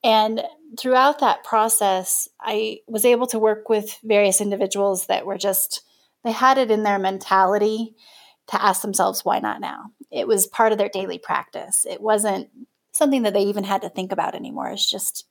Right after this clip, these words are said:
baked into their D N A. The book really is, it's about two things, in my opinion. And one is it, the blocking and tackling of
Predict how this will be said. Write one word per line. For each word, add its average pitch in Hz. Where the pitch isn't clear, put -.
baked 196
into 202
their -
D 226
N 208
A. 196
The 233
book 415
really 262
is, 190
it's 226
about 233
two 220
things, 185
in 175
my 180
opinion. 185
And 190
one 214
is 202
it, -
the -
blocking 240
and 185
tackling 214
of 202